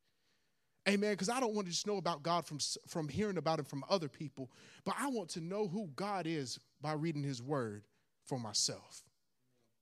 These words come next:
So Ezra prepared his heart to seek the word of the Lord. Then the second one, it says in verse ten, "And to do it." That is hard.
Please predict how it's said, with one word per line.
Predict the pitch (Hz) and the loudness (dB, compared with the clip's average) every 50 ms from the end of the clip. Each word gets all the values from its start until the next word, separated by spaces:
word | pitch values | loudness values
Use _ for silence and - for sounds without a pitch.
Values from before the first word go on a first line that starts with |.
| _ _ _ _ _ _ _ _ _ - _ _ _ _ _ _ _ _ | _ _ _ _ _ _ _ _ _ -20 _ _ _ _ _ _ _ _
So | - - 190 190 | -2 0 2 4
Ezra | - 202 208 214 202 220 185 | 6 8 6 8 6 4 2
prepared | - - 185 156 - - - 233 226 220 185 | 2 0 -4 -4 -2 2 6 6 8 8 6
his | 175 160 - | 4 2 2
heart | - 185 165 - - | 4 4 4 4 2
to | - | 0
seek | - - 180 165 143 - | 0 2 0 -2 -4 -2
the | - 135 | -4 -4
word | 123 135 147 151 147 139 | 0 2 2 2 2 2
of | - - 117 | 0 -4 -6
the | 123 | -6
Lord. | 131 123 131 123 117 110 110 - - - - - - | -4 -2 -2 -2 -2 -2 -4 -8 -14 -20 -20 -6 2
Then | - 180 196 | 4 4 4
the | 175 160 | 4 4
second | - - 208 208 - 180 117 147 | 4 4 4 4 2 0 -2 0
one, | 147 156 151 143 139 | 0 2 2 0 0
it | - 139 131 | 0 0 0
says | - - 170 147 131 143 | 0 2 2 2 2 0
in | 131 | 0
verse | 120 139 135 131 - | 0 0 0 0 -2
ten, | - - 160 143 135 135 139 135 - - _ _ _ _ - | -2 -2 0 0 0 0 -2 -4 -8 -16 _ _ _ _ 0
"And | 147 156 160 156 151 | 2 2 2 2 0
to | - 185 165 | -2 -4 -4
do | 131 110 120 104 90 87 | -4 -6 -8 -8 -8 -10
it." | 92 - - _ - - _ _ _ _ _ _ _ _ _ _ _ _ _ _ _ _ _ _ _ _ _ _ - | -16 -18 -18 _ -14 -14 _ _ _ _ _ _ _ _ _ _ _ _ _ _ _ _ _ _ _ _ _ _ 0
That | 139 143 139 127 - | 2 2 2 2 0
is | 107 107 - | -2 -6 -6
hard. | - - - 87 - - - - - - - - | -6 -8 -8 -12 -12 -14 -16 -20 -20 -20 -20 -20